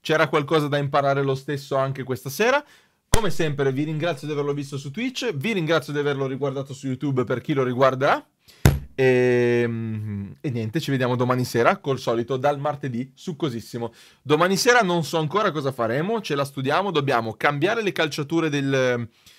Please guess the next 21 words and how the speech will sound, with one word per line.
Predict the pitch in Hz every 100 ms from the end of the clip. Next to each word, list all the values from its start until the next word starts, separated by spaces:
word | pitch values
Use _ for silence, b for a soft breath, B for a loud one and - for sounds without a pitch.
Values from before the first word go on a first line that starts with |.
| b b
dei, | 123 139 135 127 123 123
dei | 123 131
Ticca, | 151 190 - 247 254 _ _ _ _ _ _ _ B B B B
ma | 135 156
siccome | - 139 240 247
devo | 180 160
anche | 170 175 139
disegnare | 151 135 147 170 196 139
l'azione | 127 123 - 156
del | 135 165 -
Ticca, | 262 - 254 262 254 b b
stavo | - 185 147 151
anche | 208 196
pensando | 175 151 139 151 120 120
di | 120
allestire | 143 143 147 - 151 131
una | 123
piccola | 131 214 202 180
postazione | 156 143 156 139 147 135
di | 120
qua, | 131 143